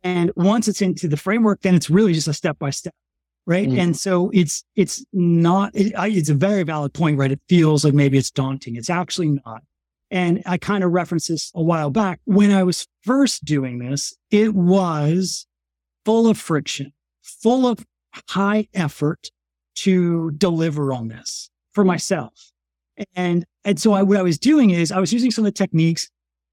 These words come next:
Speaker 1: and I was having success with them, but they took so much time and effort that I would use them for a week or two. I'd get a big breakthrough or a big insight and help me scale up, you know, Facebook ads or whatever it was.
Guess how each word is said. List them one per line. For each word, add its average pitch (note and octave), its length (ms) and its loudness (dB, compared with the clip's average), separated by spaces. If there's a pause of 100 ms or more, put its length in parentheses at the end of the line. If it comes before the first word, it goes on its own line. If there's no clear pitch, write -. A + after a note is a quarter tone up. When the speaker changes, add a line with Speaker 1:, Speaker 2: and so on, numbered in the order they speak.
(120)
Speaker 1:
and G3+ 100 4
I G3+ 40 4
was G3 80 0
having C4 260 2
success F#3+ 460 -2
with E3 160 -4
them, C3+ 260 -4 (100)
but F#3+ 140 0
they A3 140 4
took - 240 -2
so A#3 320 0
much C4 240 -2
time F#3+ 260 -2
and D3+ 100 2
effort G#3+ 340 -2 (840)
that E3 340 0 (420)
I F3+ 120 0
would E3+ 160 2
use G3 220 4
them G3+ 340 0 (1040)
for F#3+ 380 0
a F3 60 4
week A3 200 6
or A3 80 6
two. G#3+ 320 4
I'd E3 120 -2
get G#3+ 140 0
a F#3+ 40 0
big D#3+ 260 2
breakthrough G3+ 400 2
or F#3+ 100 4
a D#3 40 2
big F#3 240 4
insight G3 400 0
and F3+ 100 -10
help G3 140 -6
me F3+ 80 -2
scale F#3+ 340 -4
up, F#3+ 220 -4
you F#3+ 60 0
know, F3 60 0
Facebook F#3+ 480 -2
ads F3 240 -4
or D#3+ 40 -4
whatever F3 240 0
it F3+ 60 -2
was. E3 380 0